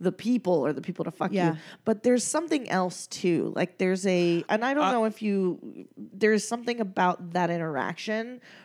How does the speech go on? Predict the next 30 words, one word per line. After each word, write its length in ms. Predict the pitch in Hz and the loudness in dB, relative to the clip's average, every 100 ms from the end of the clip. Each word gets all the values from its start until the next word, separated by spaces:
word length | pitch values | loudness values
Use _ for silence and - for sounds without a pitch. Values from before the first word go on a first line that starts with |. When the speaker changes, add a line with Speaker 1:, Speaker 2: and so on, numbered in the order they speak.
| - | -2
Speaker 1:
when 680 | 196 190 185 180 175 170 - | 2 2 0 -4 -6 -8 -6
you're 160 | 175 | -4
flirting 460 | 165 - 233 240 240 | -4 0 2 2 2
with 120 | 226 | 0
somebody. 600 | 208 208 202 196 190 196 196 - - - | -2 -2 2 4 4 2 -2 -10 -20 -4
It's 200 | - 214 | -2 -2
very 440 | 190 180 185 202 247 | -2 0 2 2 2
much 260 | 247 - | -2 0
like 120 | 220 202 | 0 -2
you 60 | |
just 200 | 196 233 | -4 -2
have 140 | 247 220 | -2 -2
to 80 | |
be 160 | 214 185 | -2 -2
kind 260 | 185 190 180 | -2 -2 0
of 100 | 175 | 0
in 200 | 147 151 | -4 -4
tune. 500 | - 160 156 190 208 | -2 0 0 -2 0
It 100 | 220 | 2
is 180 | 214 240 | 4 4
a 60 | 240 | 0
confidence, 720 | - 202 208 220 180 160 - | -2 -2 -2 -2 -2 -4 -4
but 140 | 165 | -2
it's 140 | 160 175 | 0 0
also 220 | 165 175 | -2 -2
mixed 400 | 165 175 - - | -2 -4 -4 -4
in 200 | 160 156 | -4 -2
with, 240 | 151 151 | -4 -4
like, 300 | - - - _ _ _ _ _ _ _ _ - | -4 -6 -6 _ _ _ _ _ _ _ _ -8
n-, 380 | 190 190 185 | -6 -4 -6